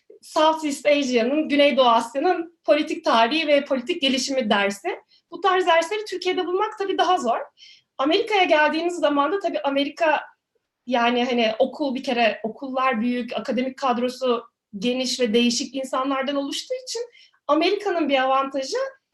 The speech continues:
herhangi bir bölge üstüne çok iyi size uzmanlaşma alanı sunması. Mesela diyelim ki Latin Amerika uzmanı olmak istiyorsunuz. Bunu Türkiye'den bir okulda yapmak çok zor olabilir çünkü işte birçok okulda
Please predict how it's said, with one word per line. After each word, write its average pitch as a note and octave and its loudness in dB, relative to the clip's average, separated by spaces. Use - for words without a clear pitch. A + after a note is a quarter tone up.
herhangi F#4+ 2
bir D#4 -4
bölge C#4+ 4
üstüne F#4 -2
çok - -6
iyi D#4 -2
size E4+ -6
uzmanlaşma D#4 0
alanı G3+ 0
sunması. F#3+ -10
Mesela C#4+ 0
diyelim D#4 -2
ki C#4+ -4
Latin C4 -2
Amerika A3 -2
uzmanı G3 -4
olmak F#3+ -8
istiyorsunuz. C#4 -10
Bunu E4 2
Türkiye'den E4+ 2
bir C#4+ 0
okulda D4+ 2
yapmak D4+ -2
çok F#4+ -4
zor E4+ -2
olabilir F4 0
çünkü C#4 -6
işte - -8
birçok D4 -6
okulda C4 -4